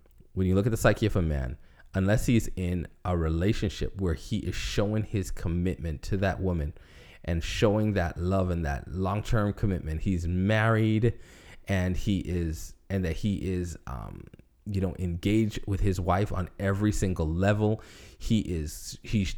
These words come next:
demonstrates in every way that he is committed to taking care of her life in, in multiple ways and partnering with her. Then, you know, if it's just some Johnny fly lately, then more than likely it's just sex.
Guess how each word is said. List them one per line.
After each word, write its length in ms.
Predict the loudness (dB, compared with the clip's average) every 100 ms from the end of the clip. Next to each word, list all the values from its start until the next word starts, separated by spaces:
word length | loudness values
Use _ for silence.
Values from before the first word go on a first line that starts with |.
| 4
demonstrates 640 | 6 6 2 0 2 2 0
in 140 | -4 -2
every 280 | 2 4 4
way 240 | 6 4
that 180 | 4 2
he 200 | 2 0
is 220 | 2 -2
committed 520 | 0 0 2 2 2 2
to 100 | 2
taking 340 | 2 2 -4
care 220 | -2 -2
of 120 | -2 0
her 180 | 2
life 300 | 4 4 2 2
in, 200 | -2 -4 -10 -18 -2
in 180 | 2 4
multiple 600 | 6 6 6 4 6 4
ways 400 | 4 4 4 4
and 260 | 0 -2 2
partnering 460 | 4 4 2 2
with 160 | 4 4
her. 260 | 4 4 0 -14 -18 -18 -20 -20 -8
Then, 560 | 2 8 8 8 4 0 -12 -10 -2
you 80 | 2
know, 260 | 2 0 -6 -10 -10 -14 _ -2
if 120 | 2 4
it's 200 | 4 2
just 480 | 0 0 -4 -6 2
some 340 | 4 4 -4 -14 -10 -4
Johnny 300 | 0 2 2
fly 260 | 0 0 2
lately, 460 | 2 2 0 -4
then 260 | -4 -4 -2
more 200 | 0 0
than 120 | 0
likely 260 | -4 -4 -4
it's 140 | -2
just 160 | -2 -2
sex. 420 | -4 -4 -12 -16